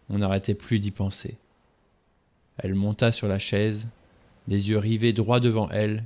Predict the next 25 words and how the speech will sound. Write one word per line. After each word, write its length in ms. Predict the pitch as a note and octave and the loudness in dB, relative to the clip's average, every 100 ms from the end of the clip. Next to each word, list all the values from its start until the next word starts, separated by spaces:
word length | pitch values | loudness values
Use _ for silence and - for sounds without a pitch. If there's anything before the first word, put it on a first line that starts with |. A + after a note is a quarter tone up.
| - | -10
comme 200 | - A2 | -2 0
une 120 | A2 G#2 | 2 0
somnambule. 640 | - G#2+ G#2 G#2 A#2+ A2+ - _ _ _ _ _ _ _ - | 0 0 0 -2 -6 -12 -16 _ _ _ _ _ _ _ -10
Elle 120 | F#2+ | -6
se 120 | - | -4
passa 360 | G#2 F#2+ F#2+ G2 | -2 0 2 2
le 120 | F#2+ | 2
nœud 220 | G2+ G2+ | 2 2
autour 260 | G2 G2 F#2+ | 0 -2 -6
du 140 | G2+ | -6
cou. 240 | - - B2 _ _ _ _ _ _ _ _ _ _ _ _ | -10 -10 -10 _ _ _ _ _ _ _ _ _ _ _ _
Hugo 320 | A2+ G#2+ A2+ G#2+ | -2 2 4 4
était 180 | G#2 | 2
là 100 | G2 | 0
pour 180 | F#2+ G2+ | 0 -2
veiller 260 | F#2+ G2 G2 | 0 2 2
à 80 | G2 | 0
ce 100 | - | -4
qu'elle 160 | F#2+ | -6
fasse 260 | F#2+ F#2+ - | -4 -4 -4
ce 100 | F#2+ | -4
qu'elle 180 | G2 F#2+ | -4 -4
avait 180 | F#2 | -4
à 120 | F#2+ G#2 | -6 -6
faire. 460 | - - A2+ - | -10 -12 -12 -20